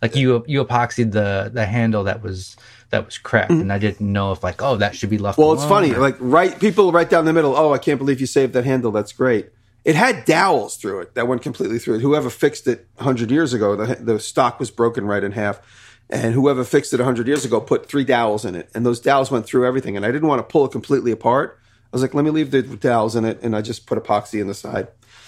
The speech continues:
Speaker 2: Some people's like, "I can't believe you, you used that same stock again. It's gonna break apart while you're shooting." People are so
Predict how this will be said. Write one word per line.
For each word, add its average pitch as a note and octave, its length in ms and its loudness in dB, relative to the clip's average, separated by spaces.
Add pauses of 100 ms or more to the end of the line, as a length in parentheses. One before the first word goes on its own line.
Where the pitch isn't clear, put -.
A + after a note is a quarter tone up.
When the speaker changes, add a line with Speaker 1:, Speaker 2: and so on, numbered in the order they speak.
(120)
Speaker 2:
Some D3 180 4
people's C#3 280 2
like, A2 180 0
"I A2+ 60 2
can't A#2+ 240 0
believe B2 240 0
you, A2 240 -2
you A2+ 140 -2
used A2+ 340 0
that G#2+ 180 0
same - 220 -4
stock A2 320 -2
again. A2 240 -2
It's G2 120 -6
gonna G2 160 -6
break A#2 260 -2
apart B2 340 0
while G#2+ 120 -2
you're F#2+ 120 -4
shooting." B2 480 -2 (420)
People C3 220 -2
are - 40 -12
so - 320 -8